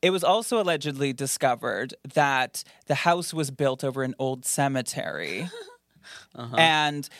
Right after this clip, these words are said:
Speaker 1: the floor was dug up, and they found several human skeletons, and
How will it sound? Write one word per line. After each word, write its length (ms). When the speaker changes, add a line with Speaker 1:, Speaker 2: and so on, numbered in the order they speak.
Speaker 1:
the 100
floor 320
was 200
dug 300
up, 320
and 200
they 120
found 320
several 720
human 440
skeletons, 840
and 540